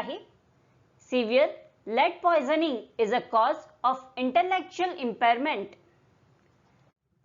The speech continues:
तीसरा वाक्य है, "Visual impairment does seems to be related to both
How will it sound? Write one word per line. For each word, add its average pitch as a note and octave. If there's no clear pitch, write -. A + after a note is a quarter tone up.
तीसरा G#3+
वाक्य A#3+
है, G4
"Visual D#4+
impairment B3+
does C4
seems E4+
to F4+
be F#4
related G#3+
to A3+
both A#3